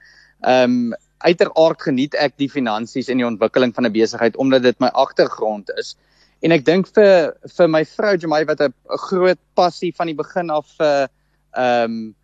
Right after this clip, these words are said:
onderrig gehad het, is die onderrig weer van jou eie mense wat vir jou werk in die span, is weer 'n nuwe uitdaging. En dit, dit, dit,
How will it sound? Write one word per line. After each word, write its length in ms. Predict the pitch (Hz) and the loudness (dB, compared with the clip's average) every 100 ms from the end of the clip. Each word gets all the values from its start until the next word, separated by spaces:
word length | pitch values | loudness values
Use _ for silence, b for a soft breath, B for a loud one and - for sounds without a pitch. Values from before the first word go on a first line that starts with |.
| _ _ _ | _ _ _
onderrig 420 | 175 185 180 151 | -2 0 0 -2
gehad 300 | - 170 143 139 | -2 -2 0 -2
het, 140 | 131 | -6
is 140 | 156 127 | -8 -4
die 160 | 175 | -4
onderrig 460 | 190 202 196 165 160 | -2 0 0 0 -2
weer 220 | 127 139 147 | -2 0 0
van 360 | - 147 139 | 0 -2 -2
jou 160 | 120 135 | 2 2
eie 200 | 175 175 | 4 2
mense 440 | 156 117 127 147 151 | 2 -4 -4 -6 -4
wat 160 | 143 - | -4 -2
vir 80 | 143 | -2
jou 100 | 123 | 0
werk 360 | 113 131 - | 2 0 0
in 80 | 175 | -2
die 80 | 156 | -2
span, 360 | - 139 127 117 _ _ _ _ | -4 -2 -2 -4 _ _ _ _
is 180 | 151 127 | -4 -2
weer 300 | 160 165 151 | 4 4 4
'n 120 | 160 156 | 2 0
nuwe 220 | 180 190 | 2 2
uitdaging. 680 | 120 113 107 92 - - - - | 2 0 0 -4 -8 -14 -12 -6
En 200 | 135 135 | -2 -2
dit, 140 | 127 _ | -2 _
dit, 140 | 139 143 - | -2 -2 -2
dit, 140 | 147 | -4